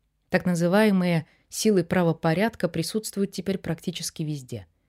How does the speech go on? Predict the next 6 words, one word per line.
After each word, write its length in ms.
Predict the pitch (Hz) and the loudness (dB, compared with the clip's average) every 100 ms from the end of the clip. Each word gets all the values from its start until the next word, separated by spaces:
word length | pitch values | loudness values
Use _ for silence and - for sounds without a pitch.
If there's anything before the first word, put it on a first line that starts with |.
| _ _ _ _ - | _ _ _ _ 2
В 60 | |
университетах 760 | 214 160 139 - 147 208 196 - | 2 4 0 -4 -4 -4 -4 -4
появились 560 | 143 139 170 180 - _ _ _ - | -2 -2 -2 -4 -6 _ _ _ -4
проректоры 560 | 175 165 180 - 165 | 0 2 0 -2 -2
по 140 | 160 139 | -2 -4
безопасности. 920 | 135 127 - 143 - 151 - 147 | -4 -6 -6 -8 -8 -12 -12 -14